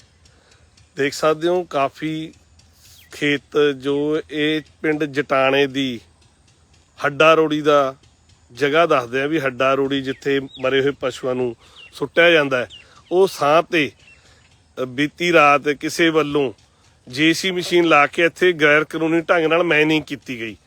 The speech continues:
ਪੱਟਿਆ ਗਿਆ। ਸਰਕਾਰੀ ਪਿੰਡ ਦੀ ਸਾਮਲਾਟ ਜਗ੍ਹਾ ਗੈਰ ਕ-, ਦੇ ਵਿੱਚ ਪੱਟਿਆ ਗਿਆ ਤੇ ਜਿਸ ਦੇ ਵਿੱਚ ਜੰਗਲਾਤ ਵਿਭਾਗ ਦੇ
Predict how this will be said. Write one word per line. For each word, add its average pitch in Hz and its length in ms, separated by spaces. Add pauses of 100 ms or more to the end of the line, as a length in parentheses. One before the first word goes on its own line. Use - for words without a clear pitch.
(360)
ਪੱਟਿਆ 165 360
ਗਿਆ। 170 320 (220)
ਸਰਕਾਰੀ 160 680
ਪਿੰਡ 170 360
ਦੀ 170 160
ਸਾਮਲਾਟ 151 680
ਜਗ੍ਹਾ 156 420
ਗੈਰ 139 360
ਕ-, 143 340
ਦੇ 139 180
ਵਿੱਚ 147 220
ਪੱਟਿਆ 139 400
ਗਿਆ 151 240 (380)
ਤੇ 165 120
ਜਿਸ 160 220
ਦੇ 175 160
ਵਿੱਚ 175 320 (360)
ਜੰਗਲਾਤ 165 540
ਵਿਭਾਗ 190 480
ਦੇ 160 360